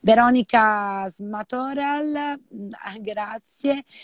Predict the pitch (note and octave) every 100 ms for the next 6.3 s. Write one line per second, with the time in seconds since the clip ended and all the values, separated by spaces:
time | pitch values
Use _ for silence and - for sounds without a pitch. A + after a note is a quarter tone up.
0 | - - A3 A3+ A3+ A3 G#3+ - A#3+ -
1 | B3 A3 G#3 F4 E4+ B3+ A#3+ A3 G#3 G3
2 | - C#4 C4+ D4 C#4+ A#3+ A3 G#3 G3+ B3+
3 | A#3 B3+ A#3+ B3 B3+ A3+ F3 G3 G3 F#3
4 | F3 - - - G#3 G#3 G3+ A3+ A3+ A#3
5 | - A#3 B3 C4+ - - D#4 A3+ G3 E3
6 | - - -